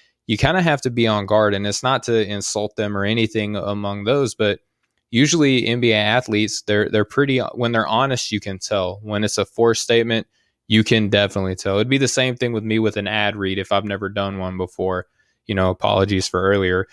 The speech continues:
<laughs> But, but anyway, you know, I think that there is a lot of fire to the smoke. I think that Damian Lillard is going to end up being on another team, um, eventually. Now,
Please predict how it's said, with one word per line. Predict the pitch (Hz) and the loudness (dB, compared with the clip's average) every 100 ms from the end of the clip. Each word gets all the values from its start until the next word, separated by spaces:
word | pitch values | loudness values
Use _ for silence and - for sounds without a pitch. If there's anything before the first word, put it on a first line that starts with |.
| - | -20
<laughs> | - | -4
But, | - 117 185 120 | 0 2 2 6
but | 127 | 6
anyway, | 135 139 120 107 107 | 6 4 4 6 4
you | 107 113 | 4 2
know, | 113 110 110 _ _ _ - | 2 -2 -4 _ _ _ -4
I | 127 | -2
think | 160 151 | 0 0
that | 135 | 2
there | 127 117 | 4 6
is | 113 | 6
a | 117 | 4
lot | 113 | 4
of | 110 | 4
fire | 113 113 | 4 4
to | 110 | 4
the | 110 | 0
smoke. | - - 113 113 - _ _ _ 107 | -4 0 2 2 0 _ _ _ -4
I | |
think | 104 120 | 0 2
that | 113 104 | 2 2
Damian | 107 110 107 107 | 2 2 2 2
Lillard | 107 107 104 | 2 2 2
is | 104 104 | 0 0
going | 110 104 107 | -4 -6 -6
to | - 110 107 | -4 -4 -2
end | 104 104 | -2 -2
up | 101 101 | -4 -2
being | 104 104 | -2 -2
on | 101 | -4
another | 101 101 101 | -4 -6 -6
team, | 95 110 110 107 _ _ _ _ _ | -2 0 0 -2 _ _ _ _ _
um, | - 104 104 104 - | -2 0 0 -2 -2
eventually. | 113 120 113 - 95 92 95 | 0 2 0 -2 -2 -2 0
Now, | 104 104 101 | 2 2 2